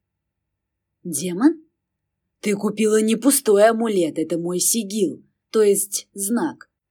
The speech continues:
Печать призыва, и я... Демон». «Ты слушаешь меня? Твоя жизнь на волоске висит, смертная!» «Демон». Комната поплыла перед моими глазами. Доигралась.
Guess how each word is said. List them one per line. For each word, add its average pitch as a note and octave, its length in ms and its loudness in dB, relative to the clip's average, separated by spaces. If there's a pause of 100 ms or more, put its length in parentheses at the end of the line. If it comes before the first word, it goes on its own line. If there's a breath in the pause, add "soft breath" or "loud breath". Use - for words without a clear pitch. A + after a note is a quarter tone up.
(340)
Печать F#3 400 0
призыва, E3+ 580 -2
и D#3 120 -4
я... F#3 440 0 (520)
Демон». C#3+ 580 -12 (600)
«Ты G#3+ 120 -2
слушаешь A3+ 540 2
меня? D3+ 380 -4 (220)
Твоя E3+ 280 -4
жизнь D#3+ 280 -4
на F3+ 100 -2
волоске F#3+ 440 4
висит, F#3+ 360 0
смертная!» G3+ 760 0 (560)
«Демон». D#3+ 600 -4 (580)
Комната G#3+ 440 -2
поплыла D4 480 0
перед A#3 220 -2
моими F3+ 320 -2
глазами. C#3+ 640 -6 (340)
Доигралась. D4 800 0